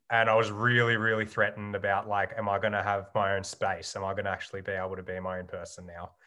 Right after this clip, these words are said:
'Cause I've changed a lot as well. Like, uh, talking to you about the type of subjects that we talk about isn't exactly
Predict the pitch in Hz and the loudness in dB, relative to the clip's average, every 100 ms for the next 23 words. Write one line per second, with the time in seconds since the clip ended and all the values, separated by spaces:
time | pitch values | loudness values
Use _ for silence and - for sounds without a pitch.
0 | - - - _ - 113 120 - 123 110 | -20 -20 -20 _ -4 2 4 4 2 2
1 | 107 101 98 90 92 92 87 92 90 - | 0 2 2 2 -2 -4 -2 -4 -4 -6
2 | 107 95 95 117 101 104 101 101 101 95 | -4 -2 0 2 2 -2 -2 0 0 -2
3 | 98 101 92 - 110 95 104 - 101 98 | -2 -2 -2 -4 -4 -4 -8 -8 -12 -8
4 | - 98 104 101 117 127 120 104 104 110 | -4 -2 -2 2 2 2 0 -6 -6 -8
5 | - 104 101 98 - 107 101 92 | -8 -6 -2 -2 -2 -4 -6 -10